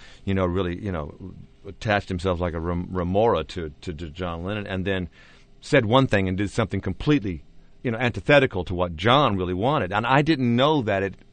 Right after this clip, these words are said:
had that much of a, there was that much of a contradiction in terms of what John says, "We're gonna do this peacefully."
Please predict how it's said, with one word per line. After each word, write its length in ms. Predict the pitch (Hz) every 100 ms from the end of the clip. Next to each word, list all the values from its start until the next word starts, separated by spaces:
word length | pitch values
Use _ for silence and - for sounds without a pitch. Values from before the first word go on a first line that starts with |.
| -
had 300 | 107 110 87
that 260 | 113 120 107
much 260 | 113 110
of 100 | 101
a, 120 | 92 90 - -
there 100 | 110
was 120 | 107
that 140 | 113 113
much 160 | 107
of 80 | -
a 40 | 92
contradiction 580 | 110 98 95 147 -
in 60 | 95
terms 180 | 107 92
of 60 | 87
what 180 | 87 - - - - - 98
John 260 | 127 135
says, 220 | 110 98
"We're 80 | 90
gonna 140 | 98 95
do 120 | 95
this 280 | 87 - - - -
peacefully." 500 | 160 156 - 78